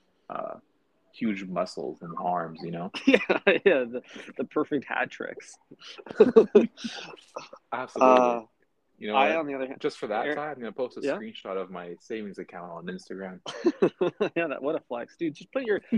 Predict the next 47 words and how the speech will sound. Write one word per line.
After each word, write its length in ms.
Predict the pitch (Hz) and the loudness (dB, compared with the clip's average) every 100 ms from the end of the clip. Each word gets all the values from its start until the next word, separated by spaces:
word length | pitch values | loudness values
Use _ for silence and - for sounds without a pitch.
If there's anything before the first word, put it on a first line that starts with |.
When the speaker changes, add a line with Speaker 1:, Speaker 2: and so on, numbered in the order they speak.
| - | -2
Speaker 2:
just 180 | - - | -8 -2
put 140 | 202 | -2
your, 160 | - 196 | 0 2
like, 280 | 139 127 90 | 2 0 0
balance 480 | 110 123 131 120 117 | 0 0 -2 -6 -8
in 100 | 117 | -8
your 140 | 113 | -8
Instagram 440 | 110 - 110 110 107 | -10 -8 -6 -6 -6
bio 320 | 113 107 107 | -4 -2 -4
at 80 | 95 | -8
this 120 | - | -14
point. 340 | _ 107 110 - | _ -8 -8 -8
Is 100 | 117 | 2
there, 220 | 165 202 - | 4 4 2
is 80 | 127 | 2
there 140 | 170 | 2
a 40 | 190 | 2
plug-in 500 | - 123 123 147 147 | 6 6 6 -2 -2
for 100 | 156 | -6
that? 260 | 170 175 - - | -4 -6 -8 -6
Can 100 | 139 | -2
you 100 | 147 | -2
just, 200 | 180 175 | -2 -8
like, 120 | 160 - | -14 0
have 100 | 135 | 4
a 80 | 127 | 4
rolling 360 | 117 117 123 | 4 2 0
ticker 500 | - 117 - 139 151 | 0 -4 -2 -2 -2
of 240 | - 117 117 - | -4 -4 -4 -4
your 180 | 110 117 | -4 -2
net 240 | 110 107 | -4 -6
worth 280 | 127 104 123 | -6 -6 -6
in 100 | 123 | -6
your 120 | 107 107 | -6 -6
bio? 480 | - - - 160 - _ _ _ _ _ _ _ - | -6 0 2 2 0 _ _ _ _ _ _ _ -10
Speaker 1:
Mm-hmm. 420 | 98 113 127 107 - _ _ _ - | -8 -8 -8 -8 -10 _ _ _ -4
There 180 | 117 | -2
is 180 | 113 117 | 0 -2
a 40 | - | -4
plug-in 320 | 127 117 123 | -6 -4 -8
for 140 | - | -8
that, 240 | 139 156 170 - | -8 -10 -12 -10
and 100 | 110 | -8
it's 160 | 104 - | -8 -10
called, 420 | - 107 98 92 | -4 0 0 0
uh, 280 | 98 95 - | -4 -2 -4
Coinbase. 480 | - 104 104 92 90 | -4 -8 -6 -6 -8